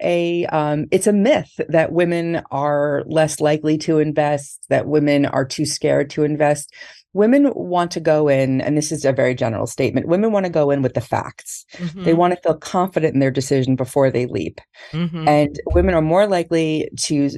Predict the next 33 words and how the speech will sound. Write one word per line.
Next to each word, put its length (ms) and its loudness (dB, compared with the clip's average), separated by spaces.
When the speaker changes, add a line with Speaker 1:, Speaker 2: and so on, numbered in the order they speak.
Speaker 1:
to 540 -2
buy 380 0
and 180 2
hold, 540 0
you 100 -4
know, 140 0
buy, 260 0
you 100 2
know, 100 2
not 260 0
just 240 -8
sell 320 2
during 320 0
a 40 2
panic. 600 -4
Speaker 2:
Mm-hmm. 240 -2
Speaker 1:
Women 280 -2
are 260 0
more 140 4
likely 360 0
to 120 -6
listen 360 0
to 60 -8
good 160 -2
advice 400 0
and 120 -2
stick 280 -8
with 160 -4
it. 200 -4
So 100 2
women 360 0
Speaker 2:
Mm-hmm. 80 -6
Speaker 1:
take, 260 0